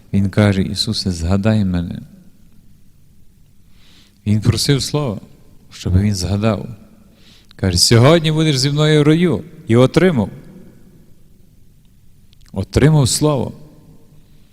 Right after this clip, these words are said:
яке його повело через великий поріг смерті. І це Слово перевело точно.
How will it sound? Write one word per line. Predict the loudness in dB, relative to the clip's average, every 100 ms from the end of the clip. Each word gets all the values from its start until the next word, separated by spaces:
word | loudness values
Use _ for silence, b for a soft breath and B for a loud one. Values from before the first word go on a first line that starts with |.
| -20 -8
яке | -6 -2 0 4
його | 4 4
повело | 4 4 4 4 2 0 -8 -20 -20 -20 -20 -20 -20 -20 -20 -20 -20 -20 -20 -20 -20 -20 -20 -20 -20 -16 -6
через | -2 0 0 -2 -6 -10 -14 -20 -20 -20 _ -20 -20 -18 -6
великий | 0 2 2 0 -6
поріг | -2 -2 -2 -6
смерті. | -8 -2 -2 -2 -6 -16 -20 -20 -20 -20 -20 -20 -20 -20 -20 _ -20 -20 -20 -20 -20 -20 B B B B B B B B B B B B B B
І | -8
це | 0 0
Слово | 2 4 4 4
перевело | 2 2 0 0 0
точно. | 0 -2 -4 -8 -10